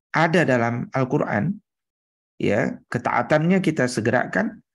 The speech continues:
larangannya kita segera jaga. Eh, kemudian, wa an yakuna masunan an danil iktisab, syarifan nafsi,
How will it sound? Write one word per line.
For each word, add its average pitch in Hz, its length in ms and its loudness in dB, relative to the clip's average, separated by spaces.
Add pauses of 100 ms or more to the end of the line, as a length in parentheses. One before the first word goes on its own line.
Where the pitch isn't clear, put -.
(140)
larangannya 190 880 0 (420)
kita 139 240 0
segera 117 320 0
jaga. 110 400 -2 (3500)
Eh, 180 240 6
kemudian, 233 760 4 (800)
wa 160 180 6
an 220 220 6
yakuna 226 580 6
masunan 208 760 4 (340)
an 185 480 2 (460)
danil 147 480 2
iktisab, 123 680 -4 (1040)
syarifan 160 640 2
nafsi, - 500 -8